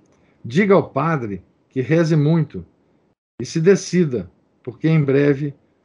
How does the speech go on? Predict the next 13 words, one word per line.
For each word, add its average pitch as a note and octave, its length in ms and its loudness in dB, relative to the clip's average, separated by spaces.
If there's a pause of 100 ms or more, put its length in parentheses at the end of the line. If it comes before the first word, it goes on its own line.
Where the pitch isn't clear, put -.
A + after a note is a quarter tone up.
(200)
não D3 220 0
será A#2+ 500 -4 (160)
mais A2+ 580 -10 (380)
tempo, A2+ 280 -10 (460)
ou G#2 100 -8
não B2+ 200 -2
terá B2 520 -2
mais G#2+ 300 -6
tempo, F2 360 -12
né? C3+ 180 -6 (1000)
As E3+ 220 2
mesmas G3+ 560 4
instâncias E3+ 920 -2